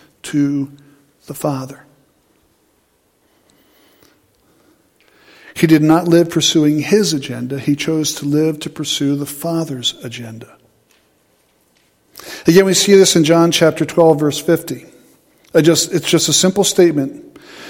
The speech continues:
Jesus is in the midst of a conversation, but he finishes this statement. He says, "I know that this command is eternal life. So the things that I speak, I speak just as the Father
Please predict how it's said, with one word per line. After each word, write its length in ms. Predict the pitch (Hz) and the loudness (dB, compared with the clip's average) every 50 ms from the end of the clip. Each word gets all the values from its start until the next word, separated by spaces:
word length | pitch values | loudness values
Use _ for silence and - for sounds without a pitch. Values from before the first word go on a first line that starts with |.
| - - _ | -20 -20 _
Jesus 280 | - - 180 180 156 165 | 2 4 4 4 4 0
is 120 | 165 151 | 0 2
in 80 | 180 175 | 4 4
the 60 | 165 | 6
midst 240 | 160 175 175 - - | 4 4 4 2 0
of 60 | 180 | 0
a 20 | 175 | 0
conversation, 720 | - 185 180 180 180 - - 180 165 160 - - 180 160 | 2 2 4 4 2 2 4 2 2 2 2 0 2 2
but 100 | 160 156 | 4 4
he 80 | 151 147 | 2 2
finishes 520 | 147 - 180 170 175 160 - 180 160 - | 2 0 2 2 2 2 2 2 2 2
this 120 | 175 160 | 0 0
statement. 320 | - - - 170 170 170 160 | 0 2 2 2 2 2 2
He 60 | - | 2
says, 240 | - 170 151 - - - - - - - - - - _ | 2 2 2 0 -4 -10 -16 -20 -18 -20 -20 -20 -6 _
"I 160 | - 156 175 185 | 2 2 2 2
know 240 | 190 208 220 226 | 2 2 4 4
that 340 | 214 185 190 175 175 170 - | 6 6 6 6 6 2 4
this 220 | 180 196 196 - - | 4 4 4 4 0
command 800 | - - 202 185 180 185 185 175 165 156 160 160 151 - - - - - - _ _ - - - - - - - _ | 0 0 2 4 6 6 6 6 6 6 4 2 -4 -8 -14 -18 -20 -20 -20 _ _ -20 -20 -20 -20 -20 -20 -8 _
is 200 | - 180 170 - | 6 6 6 6
eternal 460 | 175 170 175 - - 180 175 170 170 | 2 0 -2 -2 0 2 4 4 4
life. 480 | 175 196 208 196 165 135 120 - - - - - - _ _ _ _ _ _ _ _ _ - _ - - - - - | 4 4 2 2 -2 -4 -6 -12 -16 -18 -20 -20 -20 _ _ _ _ _ _ _ _ _ -20 _ -20 -20 -20 -20 -10
So 220 | - - - 208 196 | -6 4 4 6 6
the 100 | 196 185 | 6 6
things 340 | - 196 202 208 214 196 - | 6 4 4 6 4 4 4
that 100 | 190 185 | 4 4
I 160 | 180 180 175 | 6 4 4
speak, 580 | 170 - - - 196 196 208 220 - - - - - | 2 0 0 0 0 2 2 0 -2 -6 -12 -2 2
I 100 | 165 175 | 2 2
speak 380 | 170 - - 196 180 175 151 | 2 2 2 2 2 2 2
just 500 | - - 190 190 202 214 214 - - - | 0 2 4 4 4 4 2 -2 -4 0
as 220 | 196 185 180 165 - | 2 2 2 2 2
the 100 | 185 165 | 0 0
Father 720 | 151 - - 180 175 180 180 175 165 160 156 156 147 - | 0 0 0 2 2 4 4 4 2 2 2 0 -4 -6